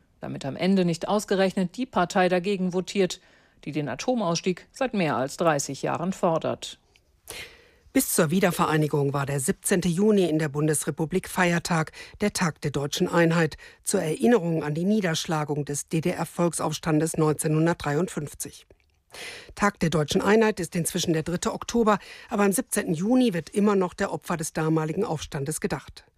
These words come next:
Speaker 2: Am Mahnmal auf dem Berliner Friedhof Seestraße in Wedding, das ihnen gewidmet ist, legten heute der regierende Bürgermeister Klaus Wowereit und Bundesinnenminister Hans-Peter Friedrich Krenze nieder, im Beisein von Menschen, die damals beteiligt waren,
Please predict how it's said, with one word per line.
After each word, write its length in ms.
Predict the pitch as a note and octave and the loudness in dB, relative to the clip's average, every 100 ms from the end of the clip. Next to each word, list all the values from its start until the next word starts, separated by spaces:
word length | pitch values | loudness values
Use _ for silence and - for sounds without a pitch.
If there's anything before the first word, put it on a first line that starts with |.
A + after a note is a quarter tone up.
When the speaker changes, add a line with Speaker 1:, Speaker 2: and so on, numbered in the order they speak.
| - - - | -20 -20 -10
Speaker 2:
Am 140 | - D#3 | 0 4
Mahnmal 500 | F3+ G#3+ G#3 G3+ G3+ | 6 6 6 4 2
auf 160 | - | -4
dem 160 | - D#3 | -2 0
Berliner 400 | D3+ D3+ D#3+ D#3+ | 0 0 0 0
Friedhof 440 | - G3 - D#3+ | -2 -8 -4 -6
Seestraße 680 | - E3+ F#3+ - F3+ E3+ F#3 | -2 -2 -2 -2 0 0 0
in 140 | D#3 | -2
Wedding, 320 | F3 F3 F#3 E3+ - - | 0 4 4 2 -6 -18
das 180 | - - | -10 -8
ihnen 360 | C#4 A3 G3 E3 | 0 4 4 2
gewidmet 460 | D#3+ G3+ - F3 | -2 -4 -2 -2
ist, 280 | F#3+ E3+ - - - - | -2 -6 -10 -20 -16 -2
legten 400 | A3+ - G3 F3+ | -2 0 0 2
heute 220 | F#3 F#3+ | 2 0
der 160 | E3 D#3 | -2 -2
regierende 420 | D#3 G#3+ A3 F3+ | 0 2 2 0
Bürgermeister 600 | D3 F3 E3+ D#3+ D#3 D#3+ | 0 0 2 0 0 -4
Klaus 340 | - F3 E3+ - | -4 -2 -2 2
Wowereit 460 | G#3 F3+ F3+ F3+ - - - | 2 4 2 0 -4 -20 -10
und 120 | F3+ | -6
Bundesinnenminister 1040 | F3+ E3+ D#3+ - G3+ G3 F3 E3 - E3+ D3+ | 2 2 2 0 2 4 4 0 -2 -4 -2
Hans-Peter 540 | G3+ - G3+ F#3+ G3+ | -4 -4 -6 -4 -4
Friedrich 520 | - E3 D3+ F3+ E3 | -2 -2 -2 -4 -6
Krenze 360 | - F#3+ F#3 F3+ | -2 0 2 2
nieder, 340 | E3+ E3 E3 - - - - | 2 2 0 -2 -20 -8 0
im 140 | A#3 | 2
Beisein 400 | G3+ F#3+ E3 D3 | 4 4 2 -2
von 160 | - D#3+ | 0 2
Menschen, 320 | D#3 D3+ E3+ | 2 0 -4
die 120 | D3+ | -2
damals 340 | D3+ D#3 D3 | -2 -2 -4
beteiligt 560 | - D#3+ - F3+ - - | -8 -8 -2 0 -2 -2
waren, 320 | E3 D#3+ D#3 | 0 2 0